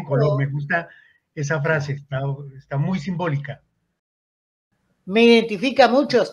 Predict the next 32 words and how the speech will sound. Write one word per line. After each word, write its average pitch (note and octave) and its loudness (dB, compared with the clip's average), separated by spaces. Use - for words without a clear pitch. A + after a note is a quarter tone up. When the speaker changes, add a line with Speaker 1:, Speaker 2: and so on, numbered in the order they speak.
Speaker 1:
en G3+ -6
todos C#4+ 6
los G3+ 0
lugares A3+ 0
que G#3 -4
voy C4 2
por, F3 2
por, E3+ -2
por D#3+ -8
cosas F#3+ -2
de F#3 -4
género, A3+ 4
algo A#3+ 4
siempre A3+ 0
digo G#3 2
lo E3+ 2
mismo. G#3 -6
Los D#3+ -12
géneros C4+ 2
no G3 -6
tienen, G#3 -6
los F3+ 0
jóvenes C4 0
no G#3 -4
tienen F#3+ -8
color, D#3+ -4
porque F3 -4
ellos G#3 0
van A#3+ 0
a F3 -6
todo B3+ 8
lado D#3 0